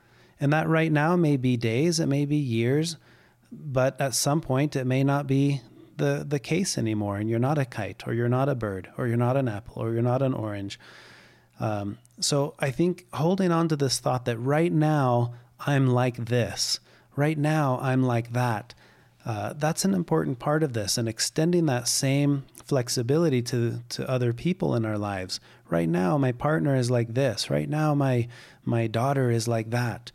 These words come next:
Um, my parents are like this, or, you know, but recognizing it won't always be like that.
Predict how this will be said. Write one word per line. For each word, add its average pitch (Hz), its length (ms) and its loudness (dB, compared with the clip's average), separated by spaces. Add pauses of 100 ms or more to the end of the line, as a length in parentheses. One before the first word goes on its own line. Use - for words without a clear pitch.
(340)
Um, 101 520 -6 (100)
my 117 140 -2
parents 120 520 0
are 113 80 -2
like 107 200 -4
this, 117 480 0
or, 107 240 -8
you - 100 -6
know, 131 320 2 (480)
but 143 260 -2
recognizing 156 720 2
it 151 120 2
won't 156 200 2
always 165 280 4
be 165 180 2
like 104 300 -2
that. 90 240 -8